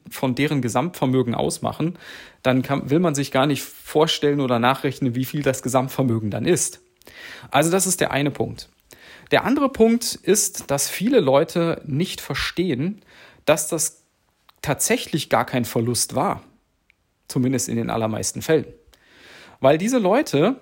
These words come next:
haben ja dieses Geld nicht auf dem Girokonto liegen und da wurden jetzt auf einmal neunzig Milliarden abgebucht, sondern das sind ja zum allergrößten Teil Firmenanteile, die die in Aktien halten, wie zum Beispiel Jeff Bezos oder Elon Musk.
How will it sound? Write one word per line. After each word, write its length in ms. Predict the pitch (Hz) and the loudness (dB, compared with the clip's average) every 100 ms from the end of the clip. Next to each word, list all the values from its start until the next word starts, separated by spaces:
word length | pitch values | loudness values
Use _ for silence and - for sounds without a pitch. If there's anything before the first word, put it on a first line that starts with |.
| - | -12
haben 340 | - - 160 190 | -10 -4 -2 2
ja 120 | 151 | 2
dieses 320 | 139 139 - | 0 -2 0
Geld 260 | 131 156 160 | 2 2 0
nicht 300 | 147 - - | -4 -4 -2
auf 180 | 143 - | -2 0
dem 160 | 123 | -2
Girokonto 720 | 107 151 269 302 - 120 123 | 0 0 0 0 2 2 0
liegen 300 | 113 120 156 | -2 -2 -2
und 180 | 202 127 | -2 0
da 120 | 120 | 0
wurden 200 | 120 139 | 0 0
jetzt 160 | 127 117 | 0 0
auf 160 | 120 - | -4 -2
einmal 200 | 127 127 | 0 0
neunzig 380 | 139 139 156 | 0 -2 -4
Milliarden 380 | - 123 190 127 | -2 2 2 2
abgebucht, 720 | - 117 139 117 151 - - - - - - | -2 -2 -2 0 0 0 -8 -18 -20 -20 -20
sondern 320 | - 143 165 165 | -2 0 2 2
das 160 | 139 | 0
sind 240 | 156 175 180 | 0 0 2
ja 180 | 160 | 0
zum 260 | 160 - 143 | 0 -4 -4
allergrößten 720 | - 202 240 - 151 151 - 147 | -2 0 0 0 0 0 -2 -4
Teil 300 | 120 117 127 | -2 -2 0
Firmenanteile, 1040 | - 214 190 - 104 - 107 117 156 185 - _ | 2 4 2 -4 -8 -2 -2 0 -2 -4 -12 _
die 120 | 135 | -4
die 140 | 143 147 | 0 0
in 160 | 147 | 0
Aktien 500 | - 220 - - 123 | -4 -6 -4 0 0
halten, 360 | 101 92 - 104 - | 0 -4 -6 -16 -12
wie 80 | - | -8
zum 200 | - 120 | -4 0
Beispiel 760 | 113 117 - 117 113 113 117 | 0 -2 -6 -2 -2 -2 -2
Jeff 240 | 120 131 - | -2 -2 0
Bezos 480 | 131 180 - - - | 0 0 -2 -4 -2
oder 260 | 113 - | -2 -2
Elon 240 | 143 127 120 | 0 0 2
Musk. 400 | 143 - - | 0 -2 -6